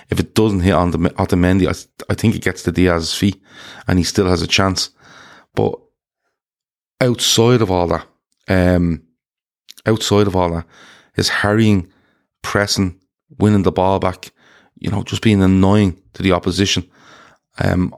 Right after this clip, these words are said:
I thought he was absolutely excellent. So if you want to tell me how you feel on Naby Keita, because as I said, I think we brushed over him a little bit quick last night,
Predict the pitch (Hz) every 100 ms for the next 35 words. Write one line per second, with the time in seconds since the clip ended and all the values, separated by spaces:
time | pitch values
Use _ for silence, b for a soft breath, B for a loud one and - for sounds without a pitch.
0 | - 92 - 98 90 87 - 101 - -
1 | 87 90 92 - 87 80 87 90 87 92
2 | 104 - 95 92 90 87 - 98 90 82
3 | 87 87 87 95 92 87 - 82 - 95
4 | 90 82 95 85 B B B - 87 90
5 | 87 98 - 95 90 85 - 92 95 78
6 | 87 - 98 - 92 90 - 95